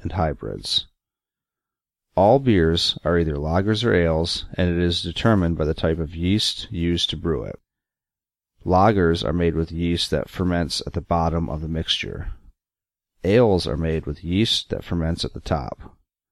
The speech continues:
Wild and sour ales are brewed with spontaneously fermenting yeasts, which gives them their distinct qualities. With these three fermentation methods, the base is determined,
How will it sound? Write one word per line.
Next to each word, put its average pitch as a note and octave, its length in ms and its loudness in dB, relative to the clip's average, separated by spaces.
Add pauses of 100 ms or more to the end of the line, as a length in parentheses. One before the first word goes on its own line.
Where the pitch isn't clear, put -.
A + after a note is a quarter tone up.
(400)
Wild F#2+ 460 4
and E2 160 -4
sour F#2 460 4
ales C#2 360 -4
are D#2 100 -4
brewed F2 340 -2
with D2+ 160 -6
spontaneously G2 880 0
fermenting F#2 600 0
yeasts, E2 540 -4 (300)
which - 240 -6
gives F2+ 280 2
them E2+ 240 2
their D2+ 120 0
distinct E2+ 560 -2 (100)
qualities. B1 720 -2 (1900)
With - 200 -2
these A#2 320 2
three A2 220 2
fermentation F#2+ 720 2
methods, C#2 560 -2 (140)
the F2+ 60 -4
base F2+ 380 2
is F#2+ 120 -2
determined, E2 640 -2